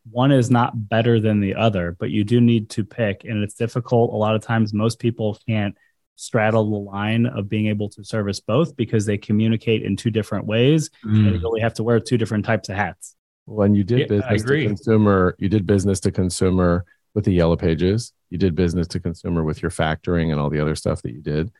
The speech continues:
Speaker 2: Business to
Speaker 3: Um,
Speaker 2: business.
Speaker 3: business to business. And now
Speaker 2: Yeah.
Speaker 3: you want to do business. Yeah, that's really good. Interesting.
Speaker 2: Yeah.
Speaker 3: It's interesting because, like John said, you had to, like, pick so that you had to identify what,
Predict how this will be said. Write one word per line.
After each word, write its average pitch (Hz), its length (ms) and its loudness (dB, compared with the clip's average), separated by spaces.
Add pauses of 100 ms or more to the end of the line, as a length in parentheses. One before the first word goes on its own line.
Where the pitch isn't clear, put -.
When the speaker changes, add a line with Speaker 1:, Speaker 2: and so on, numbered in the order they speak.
(440)
Speaker 2:
Business 135 300 4
to 117 60 2
Speaker 3:
Um, 110 40 -4
Speaker 2:
business. 107 500 0
Speaker 3:
business 104 260 2
to 101 80 0
business. 85 720 2
And 90 140 0
now 87 140 2
Speaker 2:
Yeah. 90 100 2
Speaker 3:
you 87 80 -2
want 87 160 -6
to - 80 -4
do - 40 -2
business. 80 480 -2 (360)
Yeah, 104 200 2
that's 92 280 -2
really 104 220 2
good. 98 240 0 (220)
Interesting. 101 500 0
Speaker 2:
Yeah. - 60 -6 (100)
Speaker 3:
It's - 220 -20
interesting 123 420 6
because, 92 340 2
like 90 160 2
John 92 240 2
said, 90 300 0
you 80 80 0
had 87 200 0
to, 87 80 -2
like, 85 300 0 (380)
pick 101 360 0 (140)
so 104 140 0
that 85 160 2
you 92 80 0
had 90 160 0
to 92 80 2
identify 82 760 0
what, 82 300 -4